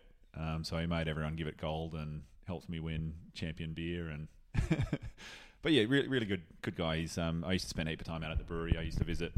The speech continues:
Ferrell a lot. I'd drive out to the Swan Valley and just go to Ferrell and then go home again. Um, but drinking Hop Hog was, was a huge part of, um, growing up. It was, it was always in good condition around Perth. Every pub,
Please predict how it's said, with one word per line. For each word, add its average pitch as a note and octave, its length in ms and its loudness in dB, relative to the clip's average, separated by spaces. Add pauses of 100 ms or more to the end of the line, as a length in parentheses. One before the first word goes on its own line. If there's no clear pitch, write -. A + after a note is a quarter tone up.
(140)
Ferrell E2+ 340 -2 (100)
a F2 80 -8
lot. F#2+ 260 -6
I'd E2+ 120 -8
drive E2 220 -6
out E2 120 -6
to - 40 -10
the E2+ 80 -6
Swan E2 220 -10
Valley E2+ 300 -10
and D#2+ 320 -10
just E2+ 180 -12
go D#2 100 -8
to D#2 80 -8
Ferrell F2 360 -6
and D#2+ 80 -8
then E2 120 -8
go E2 120 -8
home F2 180 -6
again. F#2 280 -4 (680)
Um, E2 200 -6
but F#2 120 -2
drinking G2+ 280 0
Hop E2+ 180 -2
Hog E2+ 200 0
was, D#2 520 -4
was D#2+ 460 -6
a E2+ 60 -6
huge F2 360 -6
part D#2 220 -6
of, D2+ 220 -8 (300)
um, D2+ 400 -8 (680)
growing D2 300 -4
up. C#2+ 180 -2
It - 80 -2
was, D2+ 380 -4
it E2 60 -4
was E2 180 0
always F2 340 4
in D#2+ 100 -4
good E2 180 -8
condition E2 600 -4
around E2 280 -4
Perth. E2+ 360 -2
Every E2+ 220 -4
pub, E2 420 -4